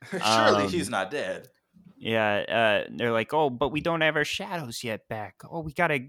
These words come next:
Speaker 2: we gotta go beat the shit out of Moria until he
Speaker 1: <laughs>
Speaker 2: gives him back." So they're all gonna charge and go beat the shit out of Moria, but before they can get to that, Oars stands up.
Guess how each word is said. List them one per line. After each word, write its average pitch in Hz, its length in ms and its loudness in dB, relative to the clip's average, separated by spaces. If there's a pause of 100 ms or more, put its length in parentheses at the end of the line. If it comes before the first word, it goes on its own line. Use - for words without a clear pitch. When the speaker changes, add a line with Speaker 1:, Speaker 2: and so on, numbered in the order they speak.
Speaker 2:
we 131 80 -10
gotta 147 200 -4
go 147 320 -2 (460)
beat 127 200 -6
the 135 100 -4
shit 175 380 6
out 156 160 6
of 143 80 2
Moria 147 560 4
until 113 300 0
he 214 220 8
Speaker 1:
<laughs> - 20 2
Speaker 2:
gives 226 260 2
him 196 160 4
back." 208 340 10
So 208 140 4
they're 190 260 8
all 180 160 10
gonna 156 260 2
charge 160 520 6 (380)
and 143 140 0
go 143 160 8
beat 143 280 0
the 139 60 2
shit 147 220 2
out 131 160 8
of 123 80 4
Moria, 127 420 4
but 120 260 -2
before 139 360 -2
they 131 140 2
can 123 260 -4
get 120 240 0
to 120 100 -2
that, 107 340 4 (560)
Oars 110 500 2
stands 92 960 -2 (200)
up. 67 420 -2